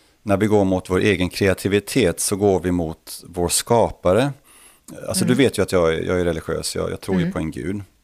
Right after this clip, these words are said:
Speaker 1: Ehm, och jag, jag ser honom som, jag ser honom som vår skapare. Och,
Speaker 2: Mm.
Speaker 1: och den största, den största gåvan, så, en av de största gåvorna som han ger till oss,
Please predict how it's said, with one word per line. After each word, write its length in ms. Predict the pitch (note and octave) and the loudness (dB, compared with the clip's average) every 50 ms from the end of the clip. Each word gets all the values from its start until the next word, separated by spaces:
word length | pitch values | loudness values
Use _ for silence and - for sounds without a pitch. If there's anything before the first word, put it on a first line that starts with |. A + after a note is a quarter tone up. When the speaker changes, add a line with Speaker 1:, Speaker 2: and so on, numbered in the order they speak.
| _ _ _ _ _ _ _ _ _ _ _ _ | _ _ _ _ _ _ _ _ _ _ _ _
Speaker 1:
Ehm, 420 | - F2 E2+ D#2+ D#2+ E2 E2 D#2+ D#2+ | -4 -2 2 2 2 2 0 -2 -6
och 160 | - G#2 F2+ | -4 0 4
jag, 220 | F#2+ F#2+ G2 G2 - - - - - - - _ _ _ | 4 4 4 4 0 -14 -20 -20 -20 -20 -20 _ _ _
jag 140 | - G#2+ A2 | 0 2 2
ser 240 | - - C3+ A#2 G#2+ | 4 2 4 4 4
honom 360 | G#2+ A2+ A2+ G#2 F#2 E2+ E2+ | 2 2 2 0 0 -2 -2
som, 480 | - - - F#2+ F2 E2+ E2 E2 E2 D#2+ - _ _ _ _ _ _ _ _ _ _ _ _ _ _ _ _ _ | -4 0 2 2 2 2 0 -4 -6 -8 -14 _ _ _ _ _ _ _ _ _ _ _ _ _ _ _ _ _
jag 160 | - G2+ G2+ | -4 -2 -2
ser 200 | - - G#2 F2+ | 0 2 2 2
honom 220 | G#2 C#3 C3 G#2+ F#2 | 2 2 0 0 0
som 240 | - - F#2+ F2+ E2+ | 0 0 0 0 0
vår 160 | F2 D#2+ D2+ | 0 -2 -2
skapare. 720 | - - - - F#2 E2 D2 - - - - - - D#2+ E2+ G2 _ _ _ _ _ _ | -2 -2 0 2 2 2 2 -4 -8 -8 -6 -4 -4 -4 -6 -10 _ _ _ _ _ _
Och, 300 | - G2 F#2+ F#2+ F#2 F2+ | -2 2 4 4 4 4
Speaker 2:
Mm. 180 | F2+ F#2 F#2 - _ _ _ _ _ | 2 0 -2 -6 _ _ _ _ _
Speaker 1:
och 80 | - | -6
den 100 | F2 F#2+ | -6 -4
största, 720 | F2 - - - C#3 C3 - - - - G2 F#2+ F#2+ F#2+ - - - - _ _ _ _ _ _ _ _ _ _ _ _ _ _ _ _ _ - | -4 -4 -2 0 -2 -2 -2 -6 -2 2 2 2 2 0 -4 -12 -20 -20 _ _ _ _ _ _ _ _ _ _ _ _ _ _ _ _ _ -20
den 180 | - - G#2 G2 | -6 -4 -2 0
största 320 | - A#2+ A2+ - - G#2 | 2 2 0 2 2 2
gåvan, 480 | G2 G#2+ A#2 A2 G2 E2+ F2+ F2+ F2+ E2+ | 4 6 4 4 4 4 2 -2 0 -2
så, 220 | - - G2 F2 - | 0 2 2 2 4
en 160 | A#2+ B2 C3+ | 4 4 4
av 40 | C#3 | 2
de 60 | C#3 | 2
största 300 | C#3 - C3 A#2+ - A2 | 2 0 -2 2 2 4
gåvorna 340 | G2 A2 G#2 F2+ D#2+ F2 E2+ | 4 6 4 4 4 0 -2
som 160 | - - G2 | -2 -2 -2
han 200 | F#2+ G2+ F#2 F2+ F2+ | 0 0 0 0 0
ger 160 | F#2 F2 D#2+ | 0 -2 -2
till 160 | - - - | -2 -2 -2
oss, 420 | E3 G#3+ C4 C4+ - - - - | -2 -2 -2 -2 -4 -4 -6 -8